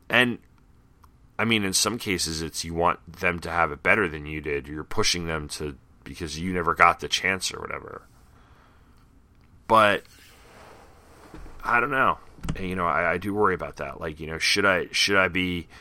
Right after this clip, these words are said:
you know, I, I don't go to the movies as much as I used to when I was younger. So, like, should I be doing that more? Should I be, should I be kind of putting the toys away and, and looking at the new toys on the shelves? Doing the sort of cleaning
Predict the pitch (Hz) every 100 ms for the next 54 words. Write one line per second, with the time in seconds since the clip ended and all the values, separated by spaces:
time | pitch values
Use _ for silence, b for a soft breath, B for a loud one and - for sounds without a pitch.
0 | B B B 92 92 82 92 101 120 113
1 | 98 95 110 92 78 76 80 76 78 78
2 | 82 - 78 73 73 71 73 71 71 69
3 | - 71 65 - 90 82 82 82 80 71
4 | - - - - 82 92 95 85 76 73
5 | 76 67 - 76 76 78 78 - - 73
6 | 73 78 - 82 - 95 90 76 - 92
7 | 92 82 76 80 82 76 71 71 B B
8 | B B 82 95 85 80 78 78 85 90
9 | 82 71 65 64 67 - 67 64 - -
10 | - - _ _ - - - _ - -
11 | - - - - B B B - - 87
12 | 87 80 73 85 76 76 - 104 92 80
13 | 71 64